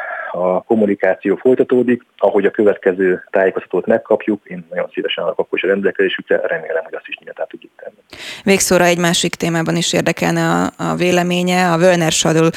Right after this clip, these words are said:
Speaker 2: botrány kapcsán ugye sorra derülnek ki újabb részletek. Ezzel van-e a bizottságnak dolga?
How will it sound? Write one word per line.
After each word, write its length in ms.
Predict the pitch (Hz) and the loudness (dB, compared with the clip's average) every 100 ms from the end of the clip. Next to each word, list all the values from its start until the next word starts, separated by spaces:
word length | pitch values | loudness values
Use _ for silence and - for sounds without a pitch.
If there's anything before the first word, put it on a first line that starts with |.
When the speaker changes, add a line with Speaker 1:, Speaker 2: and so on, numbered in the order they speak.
| - - | -6 -12
Speaker 2:
botrány 640 | - 160 165 170 160 165 175 | -2 -2 0 0 0 0 -2
kapcsán 380 | - 165 - 165 | -2 -2 -2 -2
ugye 180 | 160 170 | -2 -2
sorra 320 | - 165 160 | -2 0 0
derülnek 420 | - 160 160 151 | 0 0 0 -2
ki 140 | - - | -4 -4
újabb 360 | 165 156 151 | 0 0 0
részletek. 760 | 175 202 - 190 185 180 165 - | 0 0 0 -2 0 0 -2 -2
Ezzel 360 | - 190 175 170 | 0 2 2 2
van-e 280 | 170 160 - | 2 0 -2
a 40 | |
bizottságnak 720 | - - 135 - 131 - 131 | -4 -4 -4 -4 -4 -4 -8
dolga? 360 | - - - | -6 -8 -8